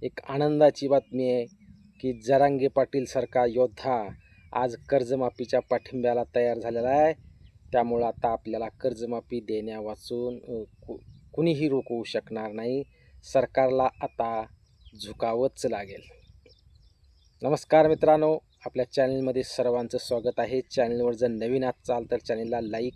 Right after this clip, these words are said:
करा आणि सबस्क्राईब करायला विसरू नका. आपण कर्जमाफी असो, पीक विमा असो, शेतकऱ्यांच्या वेगवेगळ्या कुठल्याही योजना असो, याची संपूर्ण माहिती आपल्या चॅनलवर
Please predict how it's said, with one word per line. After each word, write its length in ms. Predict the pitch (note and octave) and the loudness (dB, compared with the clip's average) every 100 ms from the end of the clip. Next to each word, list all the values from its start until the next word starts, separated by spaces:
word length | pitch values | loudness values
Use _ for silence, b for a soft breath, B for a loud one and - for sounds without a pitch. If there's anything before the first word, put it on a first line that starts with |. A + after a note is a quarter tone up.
| - | -4
करा 180 | A#2+ A#2 | -4 -2
आणि 280 | A2+ A#2 A#2+ - - - - _ - - - | -4 -6 -8 -14 -20 -20 -20 _ -20 -20 -18
सबस्क्राईब 600 | - C3+ - - C3+ C#3 | -4 -4 -4 0 2 2
करायला 320 | - B2 A#2 | 2 0 0
विसरू 380 | A2+ A2 - G#2+ | -2 -8 -10 -14
नका. 320 | F#2+ - - _ _ _ _ _ _ _ _ _ _ b b b b _ | -14 -18 -20 _ _ _ _ _ _ _ _ _ _ b b b b _
आपण 320 | C#3+ - D3+ - _ _ _ _ _ _ _ | -6 4 4 4 _ _ _ _ _ _ _
कर्जमाफी 520 | C3+ C3 C3 C3+ B2+ C#3 | 0 2 2 0 2 2
असो, 380 | B2+ - C#3 | 2 0 -4
पीक 460 | C#3+ _ _ D3+ D3 - | -4 _ _ -8 -6 -2
विमा 240 | B2+ B2+ | 0 0
असो, 300 | A#2+ - G2+ - _ _ _ | 0 -4 -10 -10 _ _ _
शेतकऱ्यांच्या 840 | - - C#3 - - C3 C3 B2 B2+ | -12 -4 -2 -2 -2 0 0 2 2
वेगवेगळ्या 420 | A#2+ B2 A#2+ A#2+ | 2 0 2 0
कुठल्याही 640 | A#2+ - A#2 - A#2+ A2+ B2+ | 0 -8 -10 -2 -2 -2 -4
योजना 420 | A#2 A2+ A#2+ A#2+ | -6 -4 -4 -6
असो, 220 | A2+ B2+ | -6 -6
याची 300 | A#2+ A2 A#2 | -6 -6 -10
संपूर्ण 540 | - A#2+ A2+ B2+ A#2+ | -8 -6 -4 -4 -2
माहिती 240 | A#2+ A2+ A#2+ | -2 -2 -2
आपल्या 280 | A2 A#2 A2+ | -2 -2 -2
चॅनलवर 480 | A2+ A2 A2 A2 | -4 -2 -4 -6